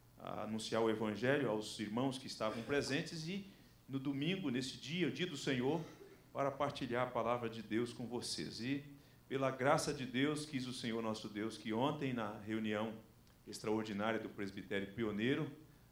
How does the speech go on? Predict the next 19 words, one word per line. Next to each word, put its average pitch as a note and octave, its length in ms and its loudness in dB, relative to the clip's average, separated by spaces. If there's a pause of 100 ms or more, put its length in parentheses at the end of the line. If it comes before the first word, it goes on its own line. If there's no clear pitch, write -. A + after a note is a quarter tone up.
(160)
nós - 160 -6
fomos G#2+ 320 -4
acolhidos A2 800 -2
com - 140 -12
muita A#2 340 -2
gentileza, A#2+ 840 0 (560)
com A2 100 -6
amor A#2 280 2
fraterno, B2 760 2 (440)
e G#2 60 -12
foi B2 220 -2
aprovado, A2+ 640 0
portanto, G#2 480 -4
a G#2 60 0
nossa G#2 420 0
transição G#2+ 760 -2 (480)
para G#2 400 0 (160)
pastorear, A2 600 0
servir A#2 760 0